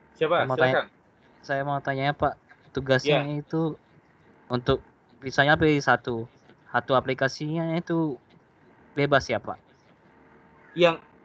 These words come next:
Speaker 1: bebas, aplikasi kemarin boleh.
Speaker 2: Yang penting
Speaker 1: Lanjutin
Speaker 2: ada
Speaker 1: aja.
Speaker 2: fitur untuk kayak
Speaker 1: Iya.
Speaker 2: buat laporan sesuai dengan apa yang
Speaker 1: Iya,
Speaker 2: Bapak suruh.
Speaker 1: benar sekali.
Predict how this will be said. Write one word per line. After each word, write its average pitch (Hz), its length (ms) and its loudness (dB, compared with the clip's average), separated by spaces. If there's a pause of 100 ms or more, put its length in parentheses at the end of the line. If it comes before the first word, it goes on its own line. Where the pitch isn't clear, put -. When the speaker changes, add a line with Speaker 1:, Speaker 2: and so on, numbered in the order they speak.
(140)
Speaker 1:
bebas, 165 400 4
aplikasi 156 480 -2
kemarin 160 480 2
boleh. 107 480 -4 (1300)
Speaker 2:
Yang 117 60 -8 (100)
penting 156 240 2
Speaker 1:
Lanjutin 180 160 0
Speaker 2:
ada 131 160 2
Speaker 1:
aja. 117 160 -2
Speaker 2:
fitur 139 320 -4 (720)
untuk 123 320 -4
kayak 117 400 2
Speaker 1:
Iya. - 160 -20
Speaker 2:
buat 131 120 0 (120)
laporan 131 400 2
sesuai 120 320 -8
dengan 117 240 -8 (400)
apa 117 160 -4
yang 113 160 -8 (240)
Speaker 1:
Iya, 113 320 -6
Speaker 2:
Bapak 107 240 -16
suruh. 120 240 -8
Speaker 1:
benar 139 80 -2
sekali. 113 400 -6